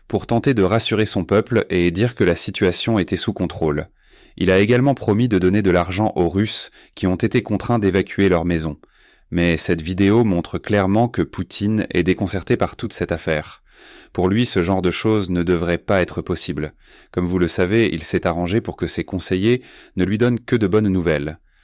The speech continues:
Depuis des mois, on lui dit que l'armée ukrainienne est vouée à l'échec et qu'il s'effondrera très bientôt. C'est ce que lui disent ses propagandistes.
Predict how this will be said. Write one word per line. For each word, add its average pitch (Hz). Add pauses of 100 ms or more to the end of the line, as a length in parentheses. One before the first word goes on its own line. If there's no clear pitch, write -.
(300)
Depuis 98
des 98
mois, 95
on 87
lui 87
dit 95
que 101
l'armée 90
ukrainienne 104
est 87
vouée 92
à 85
l'échec -
et 87
qu'il -
s'effondrera 92
très 107
bientôt. 87 (380)
C'est -
ce -
que 92
lui 85
disent 101
ses 90
propagandistes. 85